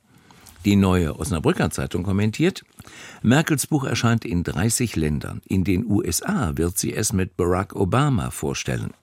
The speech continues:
Mehr Brimborium geht kaum. Das internationale Ansehen, das die frühere Kanzlerin genießt, sucht bis heute seinesgleichen. Es hätte ihr besser gestanden, wenn auch sie rückblickend zu der Einschätzung gekommen wäre,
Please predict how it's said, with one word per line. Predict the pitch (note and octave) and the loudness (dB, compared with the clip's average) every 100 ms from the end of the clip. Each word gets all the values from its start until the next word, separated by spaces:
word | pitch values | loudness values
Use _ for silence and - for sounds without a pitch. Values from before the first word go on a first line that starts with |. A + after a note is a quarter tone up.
| - - - - - | -20 -20 -18 -18 -4
Mehr | G2 D#3 C3+ D#2 - _ - | 4 6 6 2 -4 _ -8
Brimborium | - F2+ D#2+ D#2+ D2+ B1+ A#1+ C#2 | 0 2 4 2 2 0 -4 -4
geht | C#2 C2+ - | -4 -6 -8
kaum. | - G2 - - _ _ - | 0 0 0 -12 _ _ -12
Das | - D2 | -4 -2
internationale | - C#3+ D#3 C#3 F2+ E2 G2+ F2 D2 D2+ C#2 | 2 2 4 4 2 2 2 2 2 0 -2
Ansehen, | D#2+ G2+ F#2 A#2+ C3+ | 2 2 4 4 4
das | F#2+ - | 2 0
die | D#2+ | -2
frühere | C#2+ - F2+ F#2+ D#2 | -4 0 2 4 2
Kanzlerin | C#2+ - G#2+ F#2 C#2+ C#2+ | -2 -2 0 0 0 0
genießt, | D2+ D#2 F2+ A2 - - - - | 2 2 2 2 -2 -14 -20 -14
sucht | - A2 - | -2 -2 0
bis | G#2 - | -4 0
heute | G#2+ G#2 A#2 A#2+ _ | 0 2 0 -2 _
seinesgleichen. | C#2 D#2 D#2+ D#2 - - - - - - - - - - | -4 -2 -2 -4 -6 -8 -10 -16 -16 -20 -20 -16 -14 -4
Es | A#2 | 0
hätte | F#3+ F#3+ C3+ | 2 2 0
ihr | F#2 | 0
besser | G2 B2+ A#2+ | 0 0 0
gestanden, | G2+ G2 - G#2 A2 A#2 G#2 | 0 -2 0 2 2 4 4
wenn | F2 G2 | 4 2
auch | - - | 0 -4
sie | - D3+ E2+ - | -2 0 0 -2
rückblickend | A#1 A2 - E2+ E2 - C#3 F#3+ | -2 -2 -2 -2 -2 0 -2 -2
zu | - - B2+ | -6 -2 0
der | A2 | 0
Einschätzung | - G#2 A2+ G#2 A#2+ F#2+ | 0 0 0 0 2 2
gekommen | F2+ A2 G#2 G2 | 2 2 4 4
wäre, | F#2 F2+ | 4 2